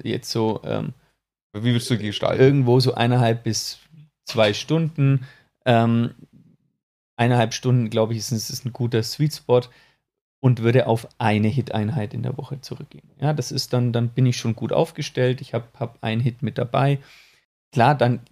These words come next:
Speaker 1: auch hier, je, je mehr ich dann dazu bekomme, desto besser ist es, aber ich sollte schon eben eineinhalb Stunden hinbekommen und eine, eine Hit-Einheit. Also
Speaker 2: Glaub-
Speaker 1: die sollte schon dabei sein.
Speaker 2: Glaubst du, das ist, ist meine Erfahrung, äh, jetzt die Frage zu bejahen,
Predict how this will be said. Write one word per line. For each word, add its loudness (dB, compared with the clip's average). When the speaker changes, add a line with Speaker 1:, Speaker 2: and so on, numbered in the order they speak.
Speaker 1:
auch -2
hier, 0
je, -2
je -4
mehr 2
ich -6
dann 0
dazu -2
bekomme, -2
desto -6
besser -4
ist -4
es, -4
aber 0
ich -2
sollte 0
schon -4
eben -6
eineinhalb -4
Stunden -8
hinbekommen -6
und -6
eine, -4
eine 0
Hit-Einheit. -6
Also 2
Speaker 2:
Glaub- 6
Speaker 1:
die 2
sollte 2
schon -4
dabei -6
sein. -18
Speaker 2:
Glaubst -2
du, -2
das 0
ist, -4
ist -6
meine 4
Erfahrung, 0
äh, 4
jetzt -2
die -6
Frage 2
zu -4
bejahen, 2